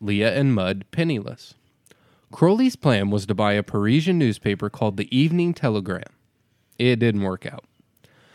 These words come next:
To maintain himself in Paris, Crowley pawned his magical jewels, bells, and sword,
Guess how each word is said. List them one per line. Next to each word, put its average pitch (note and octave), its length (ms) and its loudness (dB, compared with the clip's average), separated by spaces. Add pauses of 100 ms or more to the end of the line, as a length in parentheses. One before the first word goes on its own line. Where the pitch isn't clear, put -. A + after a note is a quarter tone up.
(340)
To D#3+ 100 6
maintain F3 500 6
himself G3 440 2
in F3+ 120 0
Paris, G#2+ 380 -2
Crowley C3+ 380 2
pawned D3+ 420 -2
his G#2+ 160 0
magical D#3+ 480 0
jewels, E3+ 520 2
bells, D#3 480 0
and F#3+ 160 2
sword, G2+ 520 -2